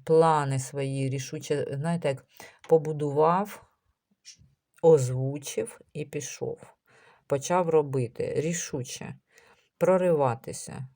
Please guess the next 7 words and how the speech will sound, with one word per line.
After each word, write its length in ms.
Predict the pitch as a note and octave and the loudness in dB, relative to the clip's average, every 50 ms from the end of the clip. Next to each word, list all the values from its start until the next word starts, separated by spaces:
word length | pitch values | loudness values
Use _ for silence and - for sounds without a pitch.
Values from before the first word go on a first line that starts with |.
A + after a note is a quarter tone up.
| _ _ - | _ _ -4
прорубувати 760 | - D#3+ E3+ E3+ G3+ G3+ F3 E3+ E3 E3 D#3+ D#3 - D#3 | 2 4 4 4 4 2 2 4 4 4 4 4 2 0
собі 340 | D3+ - - D#3 D3+ D3+ E3 | -4 0 -2 -2 -2 -2 -6
дорогу, 680 | D3+ C#3+ D3+ D3+ D3 C#3+ C3+ B2 A#2 A#2 A#2+ G#2+ B2 C3 _ _ _ _ _ _ _ _ _ _ _ _ _ _ _ _ _ _ _ _ _ _ - - | 0 4 4 6 6 4 2 0 0 -2 -4 -8 -8 -10 _ _ _ _ _ _ _ _ _ _ _ _ _ _ _ _ _ _ _ _ _ _ -12 -4
руйнувати 680 | - D#3+ E3+ F#3 F#3 F#3 F#3+ F#3 F#3+ G#3 G3+ G3+ G3 F#3 | -2 0 2 2 2 0 0 0 0 0 0 0 -2 -4
кризу, 760 | F3+ - - D#3+ D3+ D3+ D3+ C#3+ B2+ A#2 A#2+ A2 - - C3+ - _ _ _ _ - | -4 0 0 0 2 2 0 -2 -4 -4 -6 -8 -8 -8 -10 -12 _ _ _ _ -8
руйнувати 560 | C3 D3 D3+ D3+ D3+ D#3+ E3+ E3+ E3+ - D#3+ | -6 -6 -4 -4 -2 -2 -2 -2 0 -2 -4
страхи. 720 | - - - - D#3+ D#3 D#3+ - - - E3 C#3+ C3+ | -4 -4 -6 -4 -4 -4 -4 -6 -8 -10 -8 -8 -8